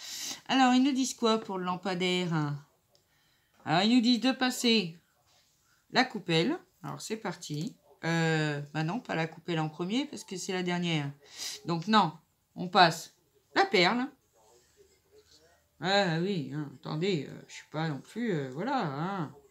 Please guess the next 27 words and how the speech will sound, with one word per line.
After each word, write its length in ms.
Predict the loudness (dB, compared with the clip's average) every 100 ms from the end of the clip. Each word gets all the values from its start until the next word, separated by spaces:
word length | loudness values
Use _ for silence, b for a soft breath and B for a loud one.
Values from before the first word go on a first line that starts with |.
| _ _ b b b b b b _
Bon, 80 | -16
ça, 160 | -6 -4
après, 240 | -4 -6
moi, 140 | -4 -4
mes 160 | -4
fils, 320 | -6 -10 -10
ils 40 | -12
sont 180 | -12 -12
trop 200 | -10 -8
grands, 240 | -6 -6
parce 180 | -8 -10
que 120 | -8
moi, 100 | -6
je 80 | -4
mets 140 | -6
pas 140 | -4 -6
le 60 |
boîtier 380 | -4 -6 -4 -4
dedans. 420 | -2 -2 -4 -6 _ _ _ _ _ _ _
Parce 220 | _ _ -10
que 60 |
généralement, 440 | -6 -2 -2 -2 -4
c'est 160 | -8
caché 360 | -8 -6 -4 -6
sous 240 | -6 -4
un 80 | -2
meuble. 420 | 0 0 -2 -6